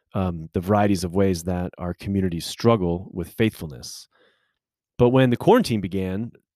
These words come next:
the classroom was taken away, and that opportunity for reflection was lost, and I really missed it. And I honestly just felt my brain getting super flabby, and I hated it.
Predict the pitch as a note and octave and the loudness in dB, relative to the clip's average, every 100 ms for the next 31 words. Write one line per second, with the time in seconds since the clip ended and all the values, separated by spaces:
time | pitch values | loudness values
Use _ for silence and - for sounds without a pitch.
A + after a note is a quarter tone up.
0 | _ _ _ - - D#3 F#3 - A#2 A2+ | _ _ _ -12 -4 -2 -2 0 0 0
1 | - C3 A#2 A2+ C3+ F3 E2+ - G2+ G2+ | -2 -2 0 2 4 2 0 -6 -6 -4
2 | F#2 A2+ C3+ - - - _ _ - A2 | -2 0 0 -4 -16 -20 _ _ -6 -6
3 | G#2 C3 D3+ G#2 G2+ - G#2 G2 - C3 | -4 0 2 2 -2 -2 0 0 -4 -6
4 | G2+ F2+ F#2 C#3+ C3+ - F#2 F#2+ C3+ A2+ | -6 -8 -2 -2 -2 -6 -8 -2 2 2
5 | F#2 A#2 F#3 - D2+ - _ _ _ _ | 2 0 0 -4 -16 -18 _ _ _ _
6 | _ _ _ - B2+ B2 A#2 G#2+ - A2+ | _ _ _ 0 4 4 4 0 -4 -4
7 | A2 C3+ C#3 - G#2+ G2+ F#2+ - _ _ | 0 0 2 2 0 0 -4 -12 _ _
8 | _ A#2+ - - B2+ A2 G2+ D#2+ G2 B2 | _ -8 -6 0 0 2 -4 -2 0 2
9 | B2+ G#2+ G2 F#2 - B2 F#2 - G2+ A2+ | 2 0 -2 -4 -6 -6 -6 -8 -6 -2
10 | C#3+ F2+ E2 D#2+ D#2 E2+ C3+ A2 B1 - | -2 -2 -6 -8 -10 -2 0 0 -4 -14